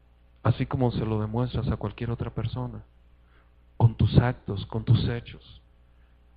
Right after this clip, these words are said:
siendo humilde, siendo amoroso, siendo tierno.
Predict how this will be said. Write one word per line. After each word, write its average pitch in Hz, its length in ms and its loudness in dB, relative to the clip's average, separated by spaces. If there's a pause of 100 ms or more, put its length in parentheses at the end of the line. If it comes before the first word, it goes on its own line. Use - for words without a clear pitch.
(480)
siendo 127 320 0
humilde, 120 500 -2 (460)
siendo 131 280 -2
amoroso, 120 600 0
siendo 131 400 2
tierno. 127 560 -2